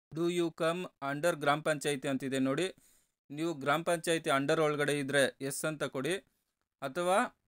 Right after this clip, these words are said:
ಗ್ರಾಮ ಪಂಚಾಯತಿ ಬಿಟ್ಟು ಟೌನಲ್ಲಿ ಇದ್ರೆ no ಅಂತ ಕೊಡಿ. ಗ್ರಾಮ ಪಂಚಾಯತಿ under ಅಲ್ಲಿ ಇದ್ರೆ ಎಸ್ ಅಂತ ಕೊಟ್ಟು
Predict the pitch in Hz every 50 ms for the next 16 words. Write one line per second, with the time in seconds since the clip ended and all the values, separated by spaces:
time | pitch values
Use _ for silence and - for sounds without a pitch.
0 | _ _ _ _ _ _ _ _ _ _ - 135 143 156 180 190 - 196 180 170
1 | - 175 165 160 165 156 143 147 - - 180 160 - 165 151 156 165 170 170 160
2 | 160 160 143 147 160 156 147 - - 135 139 147 156 165 170 165 147 151 143 -
3 | - 135 131 147 175 196 - - _ _ - 151 170 175 180 185 175 160 - 175
4 | 165 160 165 147 147 147 143 147 151 151 147 143 147 135 147 147 143 139 - -
5 | 160 156 147 156 - 147 139 135 - 160 147 120 -